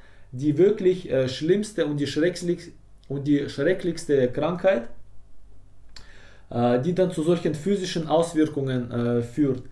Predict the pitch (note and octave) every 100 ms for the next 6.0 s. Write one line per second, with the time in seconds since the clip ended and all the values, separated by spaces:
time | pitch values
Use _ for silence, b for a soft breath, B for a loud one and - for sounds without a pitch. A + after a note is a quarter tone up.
0 | b b b b b b b b B2 A#2+
1 | A#2+ A2+ A2+ A2 - - - - - -
2 | - - - - - - - D3 C#3+ F3+
3 | G#3+ G#3 - F3+ F#3+ D#3 F3 E3 F3+ E3
4 | D3 D#3 F3+ F3 - - - - F#3 D#3+
5 | D3+ E3 G#3 B3 - - D3 C#3 C3+ B2+